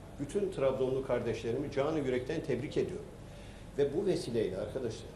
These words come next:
bir şeye daha vurgu yapacağım. Anadolu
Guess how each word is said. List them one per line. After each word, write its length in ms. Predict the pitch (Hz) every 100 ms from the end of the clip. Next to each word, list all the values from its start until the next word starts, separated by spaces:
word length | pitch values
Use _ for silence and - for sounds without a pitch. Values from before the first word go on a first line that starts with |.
| - 127
bir 40 |
şeye 300 | 127 135 123
daha 160 | 127 131
vurgu 120 | 104
yapacağım. 580 | 90 82 - - - - - - - - - - - - - - - - - - -
Anadolu 640 | 147 170 160 165 190 196